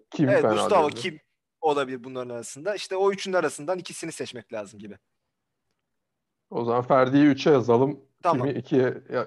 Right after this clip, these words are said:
Speaker 1: yok, gol, golde biraz şey var. Bir
Speaker 2: Peki,
Speaker 1: adım
Speaker 2: tamam,
Speaker 1: atsa
Speaker 2: onu
Speaker 1: Gustavo'yu
Speaker 2: ikiye,
Speaker 1: ikiye yazalım.
Speaker 2: Tamam.
Speaker 1: Gustavo iki, Ferdi üç. Bu arada tabii senin de dediğin gibi yani go-, aslında gol hocaya da yazar.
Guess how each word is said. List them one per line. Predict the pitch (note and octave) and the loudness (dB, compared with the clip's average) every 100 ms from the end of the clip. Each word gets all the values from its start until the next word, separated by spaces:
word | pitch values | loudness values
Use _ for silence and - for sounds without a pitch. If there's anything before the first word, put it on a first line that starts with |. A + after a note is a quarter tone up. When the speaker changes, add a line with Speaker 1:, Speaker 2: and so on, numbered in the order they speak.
| G#2+ | 0
Speaker 1:
yok, | B2 - | 0 2
gol, | A3+ D#3 C#3+ - C3+ | 0 0 -2 -4 -6
golde | C3 C3 C3+ C3+ | -4 -4 -4 -4
biraz | B2+ A#2+ - | -4 -6 -10
şey | B2+ A#2 | -8 -6
var. | G#2+ _ _ _ _ | -6 _ _ _ _
Bir | - - | -18 -8
Speaker 2:
Peki, | C#3 | -4
Speaker 1:
adım | A#2+ A#2+ | -2 -2
Speaker 2:
tamam, | A#2 A#2+ | -4 -4
Speaker 1:
atsa | A#2+ | -6
Speaker 2:
onu | B2 - _ | -8 -10 _
Speaker 1:
Gustavo'yu | C3+ A#2+ D#3 D3 C3+ | -12 -2 2 4 4
Speaker 2:
ikiye, | A2 D#3+ | 2 0
Speaker 1:
ikiye | D3+ | -2
yazalım. | G#2 G#2 G#2+ D3+ _ _ | -6 -12 -14 -16 _ _
Speaker 2:
Tamam. | F3 D3+ G#2 _ _ _ _ _ _ _ _ _ _ _ _ _ | -4 -4 -8 _ _ _ _ _ _ _ _ _ _ _ _ _
Speaker 1:
Gustavo | - A2 G#2+ G#2+ | -6 -4 -4 -8
iki, | A#2+ - | -14 -14
Ferdi | A#2 A2+ A2 A#2 | -10 -10 -10 -14
üç. | - _ - _ _ _ _ _ _ _ _ | -18 _ -20 _ _ _ _ _ _ _ _
Bu | C3 | 2
arada | B2 B2+ | 2 4
tabii | D3 C#3 B2 G2 D2+ | 2 2 0 -6 -16
senin | - B2 B2+ | -6 -2 2
de | B2 B2 | 2 2
dediğin | C#3 C#3 | 0 -4
gibi | A#2 | -4
yani | G#2+ G#2 A2 | -4 -6 -8
go-, | A2+ - A2 | -10 -6 -6
aslında | - - A2+ | -4 -4 2
gol | C3 C3 | 6 6
hocaya | A#2+ A#2 C3 | 6 4 4
da | A#2 | 4
yazar. | A2 G#2+ A#2+ - | 2 0 -6 -6